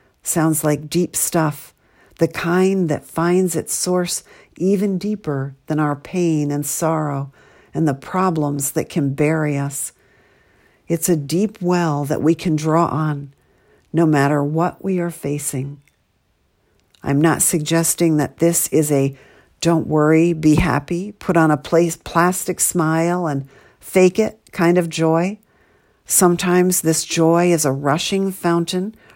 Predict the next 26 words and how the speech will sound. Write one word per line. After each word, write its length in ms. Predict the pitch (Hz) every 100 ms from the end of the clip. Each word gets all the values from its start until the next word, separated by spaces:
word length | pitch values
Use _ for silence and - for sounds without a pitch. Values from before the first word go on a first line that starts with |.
| -
erupting 800 | 147 143 151 185 - 185 190 190
from 200 | 175 156
our 120 | 139
spirits, 720 | 139 - 175 170 202 - - - _ _ _ _ -
and 160 | 156 156
sometimes 840 | - 185 190 202 196 196 196 185
it's 160 | 156 151
a 80 | 147
thick, 500 | - 190 196 - -
slow 760 | - - 160 156 165 180 190
bubble 600 | 170 156 160 170 185 185
to 160 | - 185
the 100 | 185
surface. 720 | - 160 151 147 147 - - _ _ _ _ _ _ _ -
Whatever 480 | 165 170 185 208 233
you 180 | 226 226
find, 400 | - 190 185 -
wherever 460 | 165 160 165 196 220
you 160 | 214
find 360 | 208 196 180 170
yourself 480 | 156 151 151 139 -
today, 520 | - 147 143 139 139 _ _ _ _ _ _ -
let 220 | 165 160
me 200 | 156 175
encourage 680 | 196 190 - 165 160 151 151
you 320 | 139 139 147